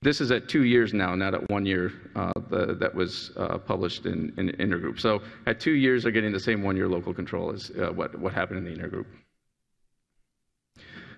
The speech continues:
And toxicities, it, while there was a, uh, double-digit rate of grade three toxicities, most of them were hematologic. If you look at the bottom, uh, part, you can see,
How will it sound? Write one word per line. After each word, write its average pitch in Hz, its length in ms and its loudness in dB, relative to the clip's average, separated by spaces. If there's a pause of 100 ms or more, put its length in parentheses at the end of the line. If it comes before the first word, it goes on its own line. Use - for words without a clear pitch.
(140)
And 147 180 4
toxicities, 175 840 4
it, - 240 2 (640)
while 147 260 4
there 151 140 4
was 165 480 2
a, 139 440 6 (220)
uh, 117 200 4
double-digit 127 580 4
rate 120 180 6
of 98 100 0
grade 120 240 4
three 117 160 2
toxicities, 113 720 0
most 120 300 4
of 120 60 0
them 113 180 4
were 104 200 4
hematologic. 113 800 2 (460)
If 120 140 2
you 120 100 6
look 131 160 4
at - 80 0
the 117 80 2
bottom, 127 680 0 (120)
uh, 110 120 4
part, 120 380 4
you 113 100 2
can 113 140 2
see, 113 500 2